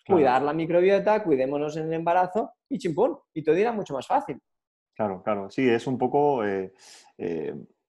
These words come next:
Speaker 1: ser conscientes que, que si eso tiene un impacto tan importante, eh, hagamos, digamos, el, el esfuerzo de, de trabajarlo, ¿no? Y estar seguros de que, de que la microbiota está bien. Pero esa es la pregunta, ¿cómo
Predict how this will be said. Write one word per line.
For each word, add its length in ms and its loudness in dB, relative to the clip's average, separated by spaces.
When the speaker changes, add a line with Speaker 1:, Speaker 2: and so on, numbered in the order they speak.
Speaker 1:
ser 240 0
conscientes 440 0
que, 220 2
que 300 0
si 120 -2
eso 120 2
tiene 160 0
un 60 2
impacto 500 2
tan 140 2
importante, 720 2
eh, 120 -10
hagamos, 460 2
digamos, 380 4
el, 280 2
el 120 -2
esfuerzo 420 2
de, 480 2
de 240 -4
trabajarlo, 560 2
¿no? 140 0
Y 60 4
estar 180 0
seguros 320 2
de 100 2
que, 200 0
de 160 0
que 260 4
la 80 2
microbiota 420 2
está 180 0
bien. 200 0
Pero 220 2
esa 140 0
es 60 4
la 100 6
pregunta, 520 2
¿cómo 440 2